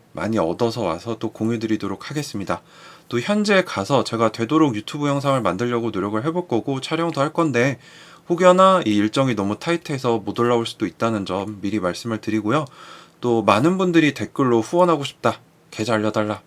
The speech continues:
뭐 이런 얘기를 많이 하셔서, 어, 이거를 안 받을까 생각도 했었는데 또 요청이 많으셔서 어제 게시글로 올려드렸지만 제 후원 계좌를 오픈을 해놨습니다. 뭐 마음 있으신 분들은 부담 가지지 마시고 후원해 주시면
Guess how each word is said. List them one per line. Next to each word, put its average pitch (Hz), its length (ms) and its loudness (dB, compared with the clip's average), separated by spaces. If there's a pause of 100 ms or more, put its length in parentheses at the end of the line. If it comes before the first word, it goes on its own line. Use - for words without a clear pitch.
뭐 110 120 4
이런 139 220 4
얘기를 123 240 0
많이 95 240 2
하셔서, 151 440 2
어, 104 180 0
이거를 139 500 4
안 98 160 -4
받을까 156 400 2
생각도 156 340 -4
했었는데 110 720 -2 (440)
또 107 120 2
요청이 143 420 2
많으셔서 123 640 2
어제 104 320 2
게시글로 143 460 0
올려드렸지만 110 800 -2 (360)
제 104 180 -4
후원 196 340 2
계좌를 107 300 0
오픈을 113 360 -2
해놨습니다. 113 560 -4
뭐 92 200 -8
마음 120 320 6
있으신 151 360 -2
분들은 113 460 -2
부담 120 280 -2
가지지 107 380 -6
마시고 98 360 -2
후원해 165 380 0
주시면 127 420 -6